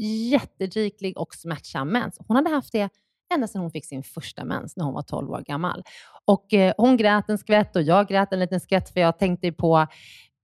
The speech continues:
alla unga flickor som går där ute som får sin första mens här nu de här dagarna som kommer eller veckorna som kommer och som ska gå och lida på det här sättet som den här tjejen hade gjort.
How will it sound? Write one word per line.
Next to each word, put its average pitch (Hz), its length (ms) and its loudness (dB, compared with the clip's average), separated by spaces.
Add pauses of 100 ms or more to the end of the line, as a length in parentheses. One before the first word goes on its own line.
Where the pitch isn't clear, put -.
(180)
alla 202 360 2
unga 208 340 2
flickor 196 440 0
som 185 200 -2
går 196 160 4
där 185 100 2
ute 180 280 0
som 175 160 -2
får 214 160 4
sin 226 140 0
första 156 260 -2
mens 139 300 -6
här 139 140 -2
nu 143 140 -2
de 151 140 -2
här 143 240 -2
dagarna 151 460 0
som 151 160 -12
kommer 151 300 0
eller 156 140 -2
veckorna 156 320 -6
som 151 140 -6
kommer 147 420 0 (360)
och 196 140 0
som 208 180 -2
ska - 160 -8
gå 202 140 0
och 220 60 6
lida 254 460 4
på 403 140 2
det 294 80 4
här 139 140 -4
sättet 151 360 -10
som 170 140 -4
den 165 120 -4
här 156 120 -4
tjejen 170 320 -4
hade 170 160 -2
gjort. 196 320 2